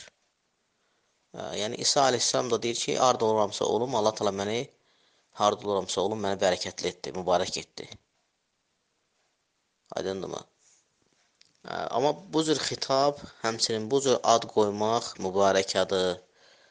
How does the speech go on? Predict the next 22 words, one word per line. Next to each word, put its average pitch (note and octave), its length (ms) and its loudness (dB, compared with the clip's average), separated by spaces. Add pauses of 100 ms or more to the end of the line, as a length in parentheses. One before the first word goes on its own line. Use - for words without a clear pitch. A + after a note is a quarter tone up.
(360)
və F#2+ 120 0
yaxud, G2 520 0
ə, C#2 180 -4 (100)
xitab G#2+ 400 -2
etməyi G2 560 -2
mübarək, F2 540 0 (1080)
mübarək F#2 540 -2
insan E2 320 -6
və D#2+ 80 -6
s. - 440 -4
bu - 180 -14
bəyənilmir. G2 560 0 (1400)
Bəyənilmir, F#2+ 580 -2
məkruhdur. F#2+ 640 -6 (180)
Peyğəmbər G2+ 540 -2
sallallahu G2 340 -2
əleyhi - 60 -4
və - 80 -4
səlləm G#2 320 -2 (840)
xoşlamazdı G#2 640 -2
belə E2+ 160 2
adlardan. F2 640 0